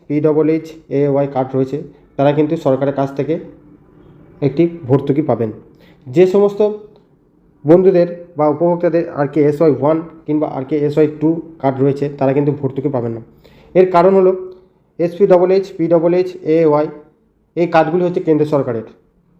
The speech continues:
এবং আরকেএসওয়াই ওয়ান, আরকেএসওয়াই টু এই কার্ডগুলি হচ্ছে রাজ্য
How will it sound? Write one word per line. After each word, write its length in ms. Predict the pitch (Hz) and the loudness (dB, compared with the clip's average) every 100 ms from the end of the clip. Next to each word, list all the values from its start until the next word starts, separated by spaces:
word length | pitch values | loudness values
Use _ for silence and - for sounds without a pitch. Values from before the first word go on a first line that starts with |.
| _ _ - 156 | _ _ 2 4
এবং 120 | 165 190 151 | 6 4 0
আরকেএসওয়াই 520 | 151 165 160 160 175 139 | 0 2 0 2 0 0
ওয়ান, 160 | 160 175 - | -2 -2 -6
আরকেএসওয়াই 440 | 147 139 156 156 160 - | -6 0 0 2 -2 -2
টু 80 | 160 - | -6 -4
এই 60 | 151 | -2
কার্ডগুলি 260 | 143 135 147 | 0 0 0
হচ্ছে 140 | 151 143 | 2 0
রাজ্য 140 | 117 | -2